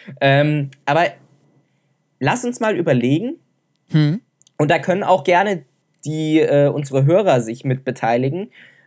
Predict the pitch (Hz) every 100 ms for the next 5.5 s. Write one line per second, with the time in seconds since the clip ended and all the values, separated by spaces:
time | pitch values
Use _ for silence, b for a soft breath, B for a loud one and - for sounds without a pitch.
0 | _ 131 131 135 139 131 131 _ _ _
1 | _ _ _ _ _ _ _ _ _ _
2 | _ _ _ _ _ _ _ _ _ _
3 | 131 170 240 220 190 170 139 202 202 113
4 | 98 - - _ _ _ 139 135 - 202
5 | 240 135 113 110